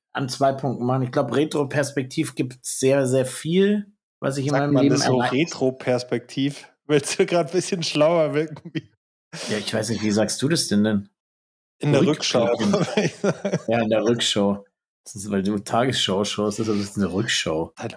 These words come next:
Speaker 2: Mutter schaut Tagesschau.
Speaker 1: Ja, jeden Abend. <laughs>
Speaker 2: Also weiter.
Speaker 1: Also, rückblickend.
Speaker 2: Ja.
Speaker 1: Ähm, ja, merkst selber, gell? Rückblickend würde ich sagen, gibt's viel, worauf ich stolz bin.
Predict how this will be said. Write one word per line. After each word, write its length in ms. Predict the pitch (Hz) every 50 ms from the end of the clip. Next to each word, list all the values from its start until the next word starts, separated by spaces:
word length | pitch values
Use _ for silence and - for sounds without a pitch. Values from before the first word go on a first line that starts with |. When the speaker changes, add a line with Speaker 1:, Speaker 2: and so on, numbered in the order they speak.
| - - -
Speaker 2:
Mutter 240 | - - - 104 -
schaut 260 | - - - 117 -
Tagesschau. 460 | - - - 113 113 - - - 127 _ _ _ _ _ _ _ _ _ _ _ _ 110 101 -
Speaker 1:
Ja, 220 | 127 127 113 - -
jeden 300 | 110 107 120 117 117 110
Abend. 320 | 98 104 110 104 - - - 202
<laughs> 1200 | - - - 196 - - _ - - - - - - - - - - - _ - 143 - - -
Speaker 2:
Also 500 | - 127 139 156 170 175 147 151 135 123
weiter. 600 | 127 123 117 123 - 120 107 - - - _ _ _ _ _ _ _ _ _ _ _ _ _
Speaker 1:
Also, 480 | - 143 147 143 131 127 117 - - - _ _ _ _ -
rückblickend. 1000 | - 127 - 240 - 202 127 120 156 170 170 - 175 180 196 254 - - - - _ _ _ _ _ _ _ _ -
Speaker 2:
Ja. 300 | - 104 98 104 107 110
Speaker 1:
Ähm, 400 | 147 139 147 147 143 131 127 - - _ _ _ _ _ _
ja, 300 | 107 113 123 - - - _ _
merkst 280 | - 127 123 123 - -
selber, 280 | - 117 117 113 110 104
gell? 180 | 104 117 127 - - _ _ - - _
Rückblickend 520 | 127 170 185 - - 165 165 165 170 156 139
würde 160 | 147 151 147
ich 100 | 131 127
sagen, 240 | - 139 139 143 139
gibt's 280 | 135 131 127 - -
viel, 360 | - - - 160 175 202 202 175
worauf 360 | 175 160 151 156 156 156 -
ich 140 | 147 123 -
stolz 420 | - - 147 160 - - - - -
bin. 460 | - 170 175 185 180 185 202 202 -